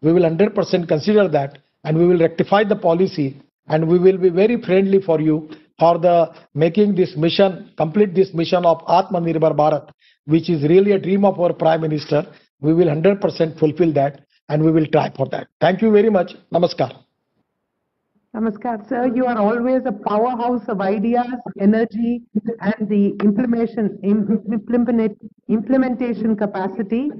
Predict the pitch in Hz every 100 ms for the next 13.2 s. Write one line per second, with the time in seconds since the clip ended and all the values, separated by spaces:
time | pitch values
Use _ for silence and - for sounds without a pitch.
0 | - - 226 196 214 226 226 220 220 233
1 | 254 254 220 240 240 - - 190 180 175
2 | 160 - - _ - 185 220 233 214 196
3 | 185 175 175 - - - 180 190 - -
4 | 254 262 269 - 214 208 254 - 202 202
5 | 202 214 175 - - - - - 202 220
6 | 202 202 - - 233 208 214 202 196 208
7 | 214 226 185 202 196 196 202 202 214 180
8 | 190 190 202 - 180 170 160 160 190 180
9 | 226 - - - 160 _ - 208 202 202
10 | 185 175 170 214 208 240 226 226 220 202
11 | - - - 240 - 269 247 226 233 208
12 | 247 247 240 214 220 226 262 254 202 226
13 | 233 233